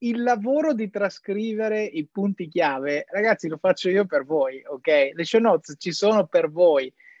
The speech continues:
Quindi nel momento in cui voi avete ascoltato l'episodio finché stavate correndo e quindi giustamente non avete preso appunti,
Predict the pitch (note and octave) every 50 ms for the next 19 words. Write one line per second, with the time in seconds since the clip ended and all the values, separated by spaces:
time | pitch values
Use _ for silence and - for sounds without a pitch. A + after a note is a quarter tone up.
0 | _ _ - - A3+ A3+ G3+ E3+ D#3 C#3+ C#3 C#3+ D3+ D#3+ F3 F#3 F#3 G#3 C4 D4+
1 | D4 B3 G#3+ F3 - F3+ F3 F#3 G#3 A3 G#3 F3 D#3+ F3 F3+ G3 F#3+ E3+ - -
2 | E3 D3 - E3 F3 - G3+ F3 D#3+ D3+ D#3+ D3+ D3 D#3+ D#3 E3+ F#3 F#3 F#3+ F3+
3 | E3+ - - F3 F3+ F#3 - F3 - - D#3+ C#3 D3+ F3 F3 F#3 D#3+ D3 E3+ D#3+
4 | - - E3 D#3+ D#3+ D3 C#3 C3+ C3+ C#3 C#3 C#3+ C3+ - - - - - - E3
5 | D#3+ E3+ F#3 E3+ - - D#3 D3+ D#3+ F#3 G3 F#3+ - E3 D3+ D3+ D3+ D3 D3+ E3
6 | D3+ D#3+ D3 - D#3+ D#3 D3 D#3 C#3 - _ - F3+ E3 D3 C#3 B2+ - C#3+ D3
7 | E3+ G3+